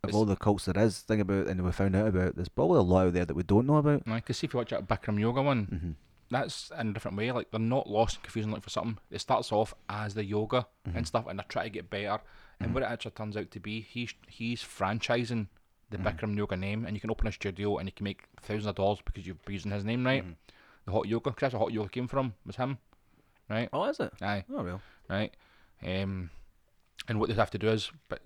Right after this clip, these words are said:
Speaker 2: he's like, "You have to pass a course, one of my courses," right?
Speaker 1: Right.
Speaker 2: And also, you know the way to pass a course. You have to fuck 'em. You know what I
Speaker 1: Mm.
Speaker 2: mean? If you wanna do it, then no.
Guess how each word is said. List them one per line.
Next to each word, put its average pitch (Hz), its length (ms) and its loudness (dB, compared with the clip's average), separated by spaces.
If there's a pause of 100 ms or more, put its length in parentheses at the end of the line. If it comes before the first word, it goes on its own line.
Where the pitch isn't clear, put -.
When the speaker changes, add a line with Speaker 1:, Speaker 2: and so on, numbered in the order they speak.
(200)
Speaker 2:
he's - 160 -14
like, 98 240 -2
"You 110 80 -6
have 113 120 -6
to - 60 -6
pass 98 240 -2
a 95 40 -4
course, - 500 0
one 107 140 0
of 107 40 0
my 104 60 0
courses," 143 520 -4 (220)
right? 101 80 -4
Speaker 1:
Right. 110 200 -4 (600)
Speaker 2:
And 90 340 -4 (300)
also, 101 180 -8
you 95 60 -6
know 92 100 -4
the 87 60 -4
way 80 60 -2
to - 80 -10
pass 85 220 -10
a 82 40 -14
course. - 360 -10 (260)
You 90 60 -12
have - 60 -16
to 101 80 -16
fuck - 240 -12
'em. - 80 -16 (720)
You 104 100 -4
know 92 60 0
what - 20 -2
I - 20 -2
Speaker 1:
Mm. 92 40 -4
Speaker 2:
mean? 92 120 -2
If 90 140 -4
you 104 40 -6
wanna 98 120 -4
do 95 120 -2
it, 95 120 -2
then 107 160 -2
no. 113 180 2